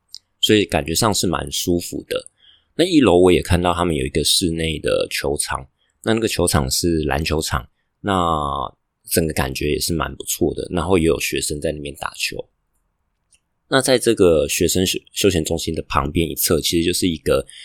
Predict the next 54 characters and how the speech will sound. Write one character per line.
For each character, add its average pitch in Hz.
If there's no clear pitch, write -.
有 90
点 87
像， 90
呃， 69
交 98
谊， 73
大 92
家 90
交 98
谊 71
的 73
一 71
个 71
building。 85
那 95
大 104
家 98
交 95
谊 80
讨 73
论 87
或 92
是 90
吃 -
饭 87
的 69
这 80
个 78
中 82
心 85
呢， 82
其 -
实 82
它 87
也 87
有 80
一 82
些 80
简 76
单 87
的 90
餐 85
饮 -
店， 78
像 95
它 92
有 82
Subway 80
可 -
以 -
让 76
你 73
选 -
择， -